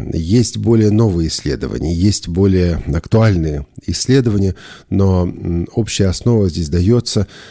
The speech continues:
и, э, даже, э, Тенни говорит о таких вещах, как, э, критические теории, м, теории, которые, собственно, появились не в двадцатом,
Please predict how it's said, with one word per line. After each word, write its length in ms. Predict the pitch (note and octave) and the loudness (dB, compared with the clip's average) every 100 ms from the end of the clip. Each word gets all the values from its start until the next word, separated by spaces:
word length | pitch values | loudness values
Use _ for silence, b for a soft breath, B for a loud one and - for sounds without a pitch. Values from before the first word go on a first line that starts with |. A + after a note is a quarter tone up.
| B | B
и, 480 | - G#2+ G#2+ G2+ G2+ | -6 -2 0 2 2
э, 320 | E2 E2 E2 D2+ | 2 0 0 -2
даже, 840 | - - E2+ F2 G2+ A2+ G#2 A2+ G2+ B | -6 -10 -2 2 2 4 4 2 0 B
э, 500 | C#2+ D#2 D#2+ D#2 D2+ D2 | -6 -4 -2 -2 -2 -2
Тенни 300 | G2 G2+ F2+ | 0 2 2
говорит 480 | D2+ D2 D#2+ E2+ - | 0 2 2 0 0
о 80 | A1+ | -2
таких 320 | D2 D#2+ - | -4 -6 -6
вещах, 360 | D#2 - E2 | -2 0 0
как, 280 | - D#2+ - | 0 -4 -4
э, 140 | E2 D#2+ | -4 -2
критические 640 | - D2 - - - - | -4 -8 -8 -10 -6 -6
теории, 520 | D2+ G2 G#2 A#2 G#2 B B B - | -2 2 4 4 2 B B B -8
м, 240 | E2+ E2 D#2+ | -4 -4 -4
теории, 380 | - G#2 A2 | -2 2 2
которые, 260 | G2 E2 E2+ | 0 -2 -2
собственно, 240 | - - | -2 -4
появились 480 | E2+ F2+ F#2 F#2+ - | 0 2 2 2 0
не 160 | F#2+ F#2+ | 0 0
в 60 | |
двадцатом, 680 | D#2+ F2 E2+ - C#3 B2 A2 | 0 -2 -2 0 0 2 -2